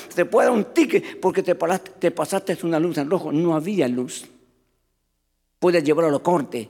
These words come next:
y puedes discutir. Y si el juez está bien parado,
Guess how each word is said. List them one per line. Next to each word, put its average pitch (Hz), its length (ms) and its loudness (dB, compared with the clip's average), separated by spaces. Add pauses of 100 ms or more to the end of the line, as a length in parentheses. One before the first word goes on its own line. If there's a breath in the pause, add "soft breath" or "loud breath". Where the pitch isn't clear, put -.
(100)
y 127 80 -2
puedes 170 280 4
discutir. 147 800 -4 (580)
Y 151 100 2
si 170 120 0
el 135 80 2
juez 190 380 4
está 147 240 0
bien 180 180 0
parado, 170 400 -2